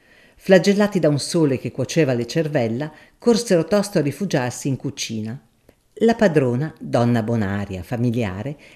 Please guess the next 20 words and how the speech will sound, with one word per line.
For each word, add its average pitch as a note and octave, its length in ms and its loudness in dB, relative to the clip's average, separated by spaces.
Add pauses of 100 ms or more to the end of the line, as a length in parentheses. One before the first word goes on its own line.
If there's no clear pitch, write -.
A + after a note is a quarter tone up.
li A3 120 2
condusse A3 500 2
su A3+ 220 -2
per D3 180 2
la C#3 80 -2
scaletta F3+ 680 -2 (220)
in A3 140 2
una A3 200 4
camera F#3+ 400 2
con F#3+ 120 0
soffitto - 460 -2
a F3 60 2
travi C#3 560 -2
e G3 100 2
muraglie D#3+ 500 2
gregge, C3 580 -2 (320)
ma E3+ 120 0
che - 120 2
in C#3+ 100 4
compenso F3 840 0